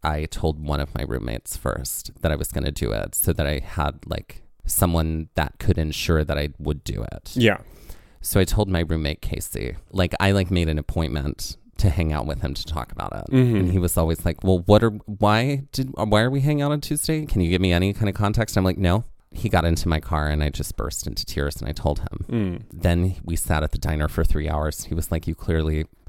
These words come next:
Speaker 1: there's a lot I know you wanna say, so just say everything." And he was, like, "The best ear ever." Not that I wouldn't have told other people,
Speaker 2: Right.
Speaker 1: but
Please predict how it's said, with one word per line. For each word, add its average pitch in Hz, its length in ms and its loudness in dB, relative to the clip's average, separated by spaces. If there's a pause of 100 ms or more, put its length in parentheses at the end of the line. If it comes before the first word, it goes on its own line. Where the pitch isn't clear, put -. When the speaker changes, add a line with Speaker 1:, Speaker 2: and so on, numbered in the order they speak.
(400)
Speaker 1:
there's - 180 0
a - 20 2
lot 80 300 0 (120)
I 82 100 -2
know 80 240 2
you 76 120 -4
wanna 76 200 -4
say, - 280 -6
so 78 200 -6
just - 440 -8 (100)
say - 200 -2
everything." 82 500 -6
And 85 140 -4
he 87 80 4
was, 85 180 -2
like, 82 160 -4
"The 82 80 0
best 80 320 0
ear 71 340 -2
ever." - 380 -4 (440)
Not 98 220 6
that 120 80 6
I 117 60 6
wouldn't 95 220 0
have 82 120 -4
told 76 380 -4 (180)
other 87 220 4
people, 69 520 2
Speaker 2:
Right. 101 240 6
Speaker 1:
but 90 140 4